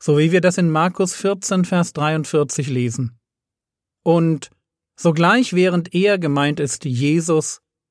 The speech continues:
noch redet, kommt Judas, einer der zwölf, heran,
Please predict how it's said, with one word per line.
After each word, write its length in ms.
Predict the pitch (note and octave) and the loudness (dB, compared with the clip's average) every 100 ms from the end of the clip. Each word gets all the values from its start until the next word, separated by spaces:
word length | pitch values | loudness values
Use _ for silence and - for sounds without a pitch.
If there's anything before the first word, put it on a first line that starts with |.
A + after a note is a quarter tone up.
| _ | _
noch 240 | C#3+ D#3+ C3+ | 0 0 0
redet, 720 | C3+ D3+ G#3+ G#3+ G3+ - - | 0 2 0 0 -2 -4 -8
kommt 500 | - A3+ C#4+ - - | 0 0 0 -4 -6
Judas, 720 | C#3+ B2+ G#3 C4 G#3+ G#3 F#3 | -2 2 2 2 0 -2 -4
einer 420 | - D#3 G3+ G#3+ F#3+ | -6 -2 0 0 0
der 200 | F3 E3 | 0 -2
zwölf, 440 | - D#3 E3+ E3+ | 0 2 2 0
heran, 480 | D#3 C3 C3 C3 | -2 0 0 -2